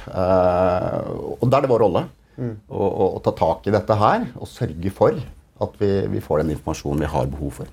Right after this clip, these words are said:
Speaker 2: Mm.
Speaker 1: Og det er jo helt nødvendig for å
Speaker 2: Ja.
Speaker 1: lykkes i, i, med en god prosess.
Speaker 2: Men da, nysgjerrig, så er det ofte at du,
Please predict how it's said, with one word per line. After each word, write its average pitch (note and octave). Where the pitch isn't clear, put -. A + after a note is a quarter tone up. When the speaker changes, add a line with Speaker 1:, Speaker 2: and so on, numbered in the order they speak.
Speaker 2:
Mm. A#2
Speaker 1:
Og G2+
det A2
er A#2+
jo F2
helt D2
nødvendig D2
for F2+
å F2
Speaker 2:
Ja. A2+
Speaker 1:
lykkes -
i, D2+
i, D#2+
med E2+
en D#2+
god D2
prosess. -
Speaker 2:
Men D3+
da, D3+
nysgjerrig, C3+
så D3
er C3+
det A2+
ofte B2+
at G#2
du, A2